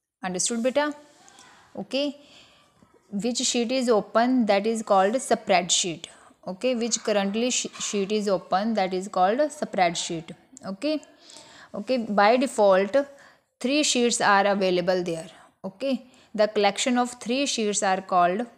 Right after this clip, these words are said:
workbook. Understood? Collection of spreadsheet are called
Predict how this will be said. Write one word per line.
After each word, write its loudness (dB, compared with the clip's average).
workbook. -2
Understood? -4
Collection 0
of 2
spreadsheet 0
are 4
called 2